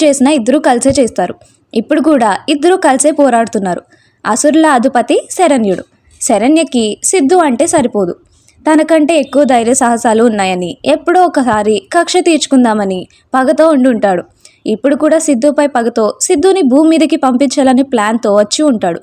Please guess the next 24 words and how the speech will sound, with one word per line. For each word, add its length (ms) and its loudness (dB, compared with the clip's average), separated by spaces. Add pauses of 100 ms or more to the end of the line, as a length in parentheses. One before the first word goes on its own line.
(340)
అది 180 -2
సిద్ధుకి 440 0
తెలీదు. 360 -2 (800)
యుద్ధం 340 2
స్టార్ట్ 320 -2
అవుతుంది. 420 -4 (320)
మనుష్య 400 0
రక్షకులు 720 0
అసురుల్ని 400 -2
భూమి 320 2
దగ్గరికి 440 0
రానివ్వకుండా 840 0 (300)
ఎక్కడి 360 0
వాళ్ళని 360 2
అక్కడ 240 0
చతికిల 420 -2
పడేలా 360 0 (100)
చేస్తున్నారు. 420 -2 (340)
ఆ 80 0
యుద్ధంలో 420 2 (140)
చెరువైపులా 480 2
గాయాలు 380 0
తగులుతూ 400 0
ఉంటాయి. 320 -2